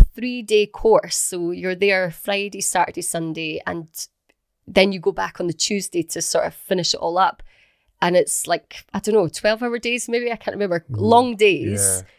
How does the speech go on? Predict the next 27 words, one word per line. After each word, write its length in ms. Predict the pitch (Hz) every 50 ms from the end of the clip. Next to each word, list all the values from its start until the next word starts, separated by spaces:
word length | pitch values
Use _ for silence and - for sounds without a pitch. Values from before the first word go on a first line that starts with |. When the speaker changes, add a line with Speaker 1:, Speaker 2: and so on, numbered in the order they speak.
| _ _ _ _ _ _ _ _ _ -
Speaker 1:
And 220 | 185 170 180 180 175
you 160 | 185 202 196
go 220 | 196 226 240 233
in 180 | 226 214 214 196
there 340 | 196 185 180 175 175 165 - - -
and 360 | 180 180 180 180 175 185 - -
you 420 | - 196 196 190 196 196 190 185 -
are 140 | 175 175 175
like, 340 | 175 175 170 170 - -
you've 120 | - 180 -
been 160 | 180 180 170
put 180 | - - 202 -
in 80 | 185
a 80 | 175 165
washing 300 | 180 185 175 - - 175
machine 440 | 160 156 - - 160 151 - 156 123
Speaker 2:
<laughs> 240 | 131 202 190 - -
Yeah. 320 | 254 214 233 - 180 - - - - 320 -
Speaker 1:
<laughs> 240 | - 415 381 -
an 120 | 214 220 214
emotional 600 | 208 208 214 214 - - - 185 180 170 170 165
one. 320 | 160 147 113 107 160 151 - - - - - - - - _ _ _ _ -
And 400 | 180 185 180 175 175 180 165 - - _ _ _ _ _
everything 460 | 185 180 175 190 190 180 - 170 175 175
came 260 | - - 180 170 160
up. 300 | 151 - - _ - - - - - _ -
And 400 | 190 175 170 170 170 170 160 -